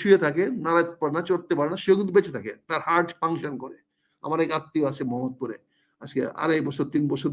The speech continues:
ধরে সে এরকম বিছানায় শুয়ে আছে, না লড়তে পারে, না করতে পারে, তাকে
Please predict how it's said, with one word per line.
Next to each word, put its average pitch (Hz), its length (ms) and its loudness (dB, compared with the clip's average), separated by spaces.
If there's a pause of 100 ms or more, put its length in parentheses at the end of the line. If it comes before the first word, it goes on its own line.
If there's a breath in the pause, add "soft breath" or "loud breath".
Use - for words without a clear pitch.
ধরে 120 160 0 (680)
সে - 160 -4
এরকম 127 280 0 (340)
বিছানায় - 400 -4
শুয়ে 147 220 2
আছে, 131 160 -6 (160)
না 139 60 -2 (140)
লড়তে 147 360 -2
পারে, 135 140 2 (140)
না 147 60 0 (100)
করতে 143 300 -4
পারে, 131 160 2 (540)
তাকে 123 120 0